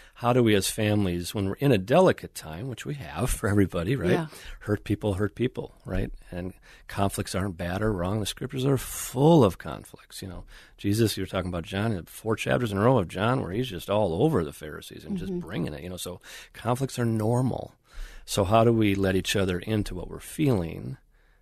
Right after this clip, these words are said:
Speaker 1: authentically, right? Romans twelve nine, love must be what? Sincere.
Speaker 2: Mm-hmm.
Speaker 1: So I'm sincerely bringing this up, not because I gotta be right, not because you're horrible, because I'm hurt. How do you see it? So we're letting each other in versus kinda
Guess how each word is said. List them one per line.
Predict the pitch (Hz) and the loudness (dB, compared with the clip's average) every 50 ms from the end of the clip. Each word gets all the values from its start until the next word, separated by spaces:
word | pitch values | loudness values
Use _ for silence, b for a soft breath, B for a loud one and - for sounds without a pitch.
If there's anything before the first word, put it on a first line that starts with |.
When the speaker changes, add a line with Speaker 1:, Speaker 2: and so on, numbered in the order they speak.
| _ - | _ -6
Speaker 1:
authentically, | - 98 - - 101 92 87 - 90 - - 92 95 110 | -4 -4 -4 -2 -4 -4 -4 -6 -8 -8 -8 -8 -8 -6
right? | 110 92 90 98 - - - | -6 -6 -6 -6 -8 -10 -12
Romans | 87 85 90 - - | -10 -10 -10 -12 -8
twelve | - 95 90 87 - | -6 -4 -4 -4 -4
nine, | 92 92 92 95 92 | -6 -6 -6 -8 -10
love | 92 87 87 90 - | -10 -10 -12 -12 -10
must | 87 87 82 - - - | -12 -10 -10 -10 -10 -10
be | 90 87 | -10 -8
what? | 92 - 113 107 - - - | -6 -6 -6 -6 -6 -6 -6
Sincere. | - - - 85 87 - - - 92 85 76 69 - - - | -6 -6 -6 -6 -6 -6 -6 -6 -6 -6 -8 -8 -10 -10 -8
Speaker 2:
Mm-hmm. | 214 196 165 180 196 180 | -8 -6 -6 -4 -6 -6
Speaker 1:
So | 180 - 117 | -4 -4 -4
I'm | 98 | -4
sincerely | - - 104 95 - - - 156 165 156 143 123 | -4 -2 0 2 2 4 6 8 8 8 8 8
bringing | 113 113 110 107 110 107 | 6 6 4 4 6 6
this | 107 107 104 - - | 6 4 4 2 0
up, | 87 80 87 - - - - - | 0 -2 -4 -4 -8 -14 -8 -4
not | 101 113 - | -4 -4 -2
because | 120 113 110 101 | -2 -2 0 0
I | 98 92 | 0 -2
gotta | 92 90 92 92 | -2 -2 -4 -4
be | 101 98 | -4 -6
right, | 95 87 87 80 78 78 78 - | -6 -6 -8 -8 -8 -10 -10 -10
not | 98 95 90 | -10 -10 -10
because | - - - - 92 90 95 | -12 -14 -12 -12 -12 -12 -12
you're | 98 98 | -14 -12
horrible, | - 85 87 - 78 - 82 | -12 -10 -10 -10 -10 -12 -12
because | 85 87 87 - 90 87 87 | -10 -12 -12 -10 -12 -12 -12
I'm | 85 87 82 | -12 -14 -14
hurt. | - - 85 80 - - - - _ b b b b b b b b b b b b b b | -14 -14 -14 -16 -16 -18 -20 -20 _ b b b b b b b b b b b b b b
How | - 95 90 82 | -6 -4 -4 -4
do | 82 | -4
you | 85 85 | -8 -8
see | - - - 87 80 | -6 -6 -4 -4 -6
it? | 64 52 - - | -10 -12 -14 -12
So | - - - 107 92 90 | -8 -4 0 0 2 2
we're | 92 92 98 104 | 0 0 -2 2
letting | 107 117 123 135 139 139 | 4 4 6 6 6 4
each | 127 - - 120 | 4 4 4 4
other | 117 110 107 113 | 6 6 6 6
in | 117 110 98 92 | 6 4 4 2
versus | 95 92 87 - - - | 0 -2 -2 -4 -6 -8
kinda | - - 85 | -10 -10 -12